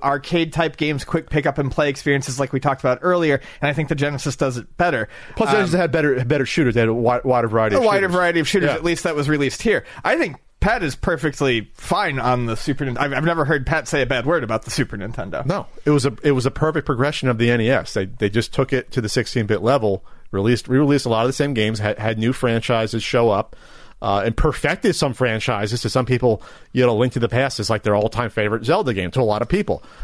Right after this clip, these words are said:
Speaker 2: You know, th-, they had, like, frickin' four Kirby games come out, five Kirby games, whatever, on, on the console.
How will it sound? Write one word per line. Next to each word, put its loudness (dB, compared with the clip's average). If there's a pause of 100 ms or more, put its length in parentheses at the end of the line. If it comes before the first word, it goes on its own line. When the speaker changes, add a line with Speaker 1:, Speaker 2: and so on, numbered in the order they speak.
(120)
Speaker 2:
You 0
know, 0
th-, -2
they 2
had, 0
like, 0
frickin' -4
four 2
Kirby 0
games 0
come -2
out, -4
five -2
Kirby 0
games, 0
whatever, 2
on, 0
on 0
the -4
console. -4